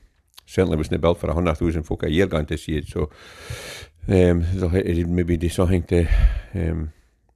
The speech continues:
make it easier for folk to get about and pass each other on the stairs if that's what it's about. Um, and yeah, good on 'em, and, uh, you know, something I probably would like to go and see, but, uh, I just have never been up that direction, so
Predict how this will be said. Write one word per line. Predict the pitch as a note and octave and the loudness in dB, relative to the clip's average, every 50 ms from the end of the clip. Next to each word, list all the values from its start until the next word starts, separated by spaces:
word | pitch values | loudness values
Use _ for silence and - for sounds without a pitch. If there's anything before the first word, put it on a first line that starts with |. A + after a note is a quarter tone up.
| _ _ _ _ - - - - | _ _ _ _ -20 -20 -20 -14
make | - E2 D#2+ E2 | -12 -10 -8 -6
it | F2 | -2
easier | E2+ F#2+ E2 F#2+ F#2 | -2 0 2 2 2
for | - - F2+ E2+ | 2 0 -2 0
folk | - F#2 E2+ - | 0 -2 -2 -2
to | F#2 D#2 | -4 -4
get | E2+ E2 E2+ | -2 -2 -2
about | D#2+ E2 E2 D#2+ - | 0 -2 -2 0 -2
and | D#2+ D2+ - | -4 -4 -2
pass | - D#2+ E2 E2+ E2+ | -2 -2 -2 0 0
each | E2 D#2 - | -2 -2 -2
other | E2 D#2 D2+ | -2 -2 0
on | D2+ | -2
the | D2 | -4
stairs | D2+ - - D2+ D2 D2 | -6 -4 -4 -4 -4 -4
if | - D2+ | -4 -6
that's | D#2 C#2+ - - - | -6 -8 -8 -8 -14
what | E2 - E2 | -12 -10 -10
it's | D#2 D2+ - | -10 -8 -6
about. | D#2+ D2+ E2 B2+ C#3 - - - - - - - _ _ _ _ - | -6 0 2 2 2 2 -2 -12 -20 -20 -20 -20 _ _ _ _ -4
Um, | F2+ E2+ E2 E2 E2 E2 E2 E2 - - _ _ _ _ _ _ _ - _ _ _ _ _ _ _ _ | -2 0 2 2 2 0 0 -2 -4 -6 _ _ _ _ _ _ _ -20 _ _ _ _ _ _ _ _
and | G#2+ A2+ A#2+ A2 A2+ C3 D#3 | -8 -6 -4 -2 -2 -2 -2
yeah, | F#3 G3+ D#3 E2+ D#2 E2 - _ _ | 0 0 0 -2 -2 -4 -6 _ _
good | - G#2+ F#2+ E2 | 0 0 2 4
on | E2 G2+ C3+ | 4 2 2
'em, | D#3 C#3+ A#2 | 2 0 0
and, | B2+ G#2+ G2 F#2 | -2 -2 -2 -2
uh, | F#2 - - _ | -4 -6 -8 _
you | A#2 C3+ C#3+ | -8 -4 -4
know, | A2+ F2 | -2 -4
something | - - G2+ F#2 - G#2 F2 | -2 -2 -4 -2 -2 -2 -4
I | D#2+ | -4
probably | - - F#2+ E2+ F2 E2+ D#2+ D#2 - - _ - - - - - - - - | -2 -4 -6 -2 0 0 0 0 -2 -8 _ -20 -20 -20 -20 -20 -20 -8 -6
would | F2+ D#2+ | -4 0
like | E2 G#2+ D3 - | 2 2 2 2
to | - D#2+ | -2 -2
go | D#2+ E2 | -2 0
and | E2 D#2+ D#2+ - | 0 0 -2 -2
see, | - - A#2 C3+ C#3 | -2 -2 0 0 0
but, | A2 F2+ - - F2 | 0 -2 -4 -4 -4
uh, | D#2+ D#2 D#2 D#2 - - _ - - _ - _ _ _ _ _ | -2 -2 -2 -2 -4 -8 _ -20 -20 _ -20 _ _ _ _ _
I | - F#2 | -14 -8
just | D#2+ F2 E2 - | -6 -6 -4 -4
have | F2+ D#2+ | -4 -4
never | E2 E2+ E2 E2 | -2 0 0 0
been | D#2 D#2+ E2 | 2 2 0
up | G2 - | 0 2
that | - A#2 F2+ C#2+ | 2 0 0 0
direction, | D#2 D#2 D#2+ D2+ - - E2 D#2+ D#2 | -2 -4 -4 -4 -6 -8 -8 -8 -6
so | D2+ - D#2+ D#2 D2+ D2 | -6 -4 -2 -2 -2 -2